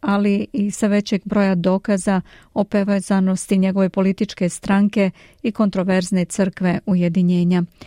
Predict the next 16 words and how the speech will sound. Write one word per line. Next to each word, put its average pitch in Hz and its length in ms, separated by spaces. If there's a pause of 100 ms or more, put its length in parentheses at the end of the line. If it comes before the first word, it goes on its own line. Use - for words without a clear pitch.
(460)
Premijer 196 840
predvodi 196 440
delegaciju 185 680
koja 185 240
uključuje 196 680 (320)
i 226 100
nekadašnje 202 760
australijske 185 840
premijere 175 720
Johna 175 320
Howarda, 196 500 (440)
Tonija 214 360
Abbotta 196 440
i 190 60
Malcolma 175 520
Turnbulla. 175 540